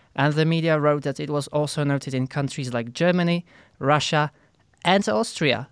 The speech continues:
So my next question, Sofia, would be whether that's true. Was the death of Karel Gott big news in Austria?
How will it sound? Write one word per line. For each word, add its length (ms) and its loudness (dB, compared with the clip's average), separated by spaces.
So 500 0
my 240 0
next 280 -2
question, 300 0
Sofia, 400 -2
would 240 -2
be 200 -2
whether 240 0
that's 260 0
true. 320 -2
Was 380 0
the 100 2
death 260 -2
of 220 -4
Karel 240 0
Gott 220 -4
big 200 -6
news 200 -2
in 80 -2
Austria? 420 -6